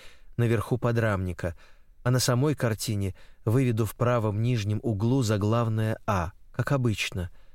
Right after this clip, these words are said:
Будь я один, я бы сделал все это прямо сейчас. Ну да ладно, подпишу, когда Аслик уйдет, думаю я. А потом надо первым делом отвезти картины в Берген.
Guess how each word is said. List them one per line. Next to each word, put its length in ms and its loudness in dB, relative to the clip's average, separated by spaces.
Будь 280 0
я 140 4
один, 300 2
я 160 2
бы 100 0
сделал 400 2
все 240 -2
это 180 -2
прямо 320 0
сейчас. 540 0
Ну 140 2
да 140 2
ладно, 420 0
подпишу, 400 2
когда 340 0
Аслик 520 -2
уйдет, 520 -2
думаю 400 0
я. 260 -2
А 100 2
потом 320 2
надо 200 2
первым 440 2
делом 340 2
отвезти 380 -2
картины 540 0
в 60 -2
Берген. 560 0